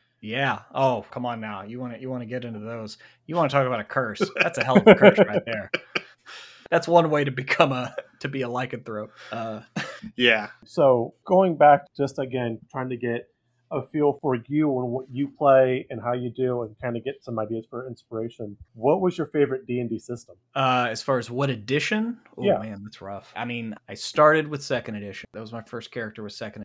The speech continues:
Speaker 1: Uh, but I think third edition came out about a year and a half, or about two years after I started playing. And I took to third edition like a duck to water. I love math.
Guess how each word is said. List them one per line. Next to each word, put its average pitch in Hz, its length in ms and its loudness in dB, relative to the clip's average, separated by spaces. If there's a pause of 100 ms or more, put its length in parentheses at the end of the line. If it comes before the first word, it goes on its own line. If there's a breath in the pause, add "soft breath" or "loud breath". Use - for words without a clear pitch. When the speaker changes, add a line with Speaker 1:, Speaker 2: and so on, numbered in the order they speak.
(120)
Speaker 1:
Uh, 95 640 -6
but 110 460 -8 (100)
I 101 60 -16
think 110 240 -14
third 120 220 -4
edition 110 340 -12
came 110 220 -10
out 110 220 -12 (200)
about 104 400 -10 (220)
a 110 100 -10
year 107 480 -10
and 120 100 -6
a 117 40 -8
half, 104 520 -8
or 110 120 -8
about 113 280 -12
two 180 140 -4
years 139 220 0
after 117 260 -4
I 107 60 -8
started 110 520 -8
playing. 87 360 -12 (120)
And 98 440 -10
I 160 120 6
took 190 260 2
to 143 80 -4
third 143 200 0
edition 123 320 -6
like 113 140 -10
a 110 40 -10
duck 107 240 -10
to 120 80 -6
water. 101 320 -8
I 127 140 0
love 139 380 0
math. 156 460 -2